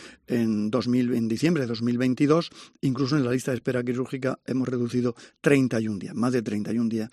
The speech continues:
esa lista de espera. Eh, bueno, hay que hablar de satisfacción por reducir las listas y seguimos trabajando por reducir ma-, aún más estas listas. Pero hay que tener en cuenta un detalle,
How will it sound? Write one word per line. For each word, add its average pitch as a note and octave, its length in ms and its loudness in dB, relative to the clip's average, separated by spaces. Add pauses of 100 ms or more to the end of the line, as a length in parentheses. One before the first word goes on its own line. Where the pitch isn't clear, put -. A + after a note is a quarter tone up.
(240)
esa B2 220 -4
lista A2 300 -4
de F#2+ 60 -10
espera. - 300 -12 (520)
Eh, A#2 320 2
bueno, B2 280 -2
hay G#2+ 80 -4
que A#2+ 80 -2
hablar A#2 240 0
de A2+ 100 -2
satisfacción A#2 640 0
por C3+ 160 -4
reducir A2 360 -4
las A2+ 120 0
listas C#3 440 0 (200)
y D3 60 0
seguimos A#2 380 4
trabajando A#2 580 -2 (400)
por D3 260 4 (680)
reducir C3 500 6
ma-, B2+ 220 2
aún C3 240 4
más B2+ 180 -2
estas G2+ 220 -8
listas. - 440 -10
Pero C3 180 2
hay D3+ 60 4
que D3+ 120 2
tener C#3+ 240 0
en C#3 100 2
cuenta D3 260 0
un B2 120 -2
detalle, A#2 420 -2